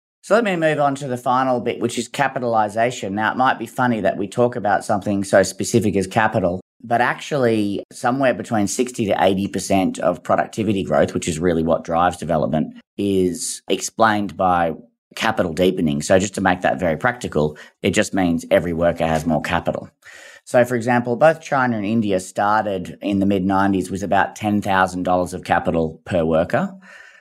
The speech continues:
By the way, just to put that in perspective, the typical American worker has nearly three hundred thousand dollars of capital, so you should see how small that was. And India kind of managed to increase by three or four times to thirty or forty thousand the amount of capital per worker.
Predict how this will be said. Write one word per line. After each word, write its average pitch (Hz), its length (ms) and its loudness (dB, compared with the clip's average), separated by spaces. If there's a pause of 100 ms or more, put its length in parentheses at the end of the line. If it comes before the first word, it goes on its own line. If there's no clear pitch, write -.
(180)
By 95 200 -2
the 90 60 -4
way, 87 280 0
just 101 200 -4
to 85 60 -4
put - 200 -4
that 87 140 4
in 85 100 2
perspective, 82 540 -2
the 85 80 -2
typical 87 420 0
American 92 520 0
worker 107 280 2
has 92 220 0
nearly 85 240 0
three 90 280 0
hundred 98 280 -2
thousand 98 320 0
dollars 98 260 0
of 95 100 -8
capital, 117 360 0
so 117 120 -4
you 90 80 2
should 82 180 -4
see 87 180 0
how 85 180 2
small 85 440 -2
that 95 160 2
was. 120 320 -4 (880)
And 113 460 0 (120)
India 127 760 0
kind 113 220 -2
of 95 380 0
managed 107 440 2
to 98 340 2
increase 104 480 0
by 90 180 2
three 98 260 -2
or 92 60 0
four 95 220 -2
times 113 380 0
to 98 60 -8
thirty 95 320 0
or 95 80 0
forty 95 320 -2
thousand 95 420 0
the 98 60 0
amount 95 220 2
of 95 60 -4
capital 95 340 0
per 98 160 -2
worker. 98 480 0